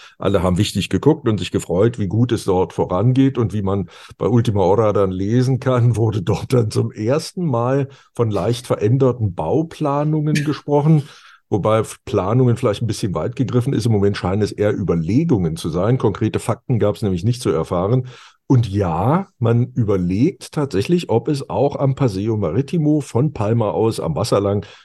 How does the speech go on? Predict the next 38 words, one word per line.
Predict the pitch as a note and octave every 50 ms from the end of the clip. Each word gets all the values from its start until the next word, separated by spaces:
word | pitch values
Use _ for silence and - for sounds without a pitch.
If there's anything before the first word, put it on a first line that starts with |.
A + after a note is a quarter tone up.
| _ -
eine | - F#2
Straßenbahnlinie | F2 - - - E2 E2 A#2 C#3 C3 - C#3 A#2 - G#2 G2+ G#2 G#2+ G#2 G2 G2+ G#2 G2+ G2 G2 G2
geben | - - F#2+ F#2+ F#2+ G2
soll, | F2 F#2 F#2 F2 F2+ F2+ - - - _ - -
die | F#2+ F#2
dann | D#2+ F#2+ F2+ F2 F2 E2
bis | G2+ F#2+ - -
nach | G#2 F2+ E2 E2 E2 - - -
Calvia | - - D#2+ D2 C#2+ D2 G2 C3 E3 E3+ E3+ D3
führen | - - D#3+ D3+ C#3+ D3+ C#3+ C3+
soll. | C3+ C#3 C#3+ D3+ C#3+ -
Wenn | F#2+ F#2+
man | F#2+ G2 F2
schon | - F#2+ F2
nicht | F2 G2 -
mehr | - F#2+ E2
da | F2 E2+
mit | E2+ D#2+ - -
dem | D2+
Auto | - D#2+ G#2+ C3 C3+ - - C#3+
langfahren | C3 A#2 A#2 C3 B2 A#2+ A#2+ A2+ A2+
darf | G#2+ G#2+ G#2+ A#2 A2 -
und | - F#2+ -
vielleicht | - E2 D#2 -
keinen | - F2+ E2 D#2+ E2
Bock | - - -
aufs | F2 E2 -
Fahrrad | - F#2+ F2 G#2 A#2 B2 B2 B2
hat, | A#2+ A#2+ - - - - - _ -
könnte | - - B2 A2+ - - B2
so | G#2 F#2+ G2+
eine | F#2+ F#2+ F#2
Straßenbahn | E2 - - - E2+ E2 D#2 - - - G#2 F2 F2 E2+ F2 F2
ja | F#2 F2 E2+
durchaus | E2 F2 E2+ E2 D#2+ - - D#2 E2+ G2 G2 - - - - - _ -
eine | - F#2+ F#2+ F#2+ F#2+
Option | - - - - - A2 A2+ A2+ G#2
sein. | G2+ F#2+ D#2+ - - - -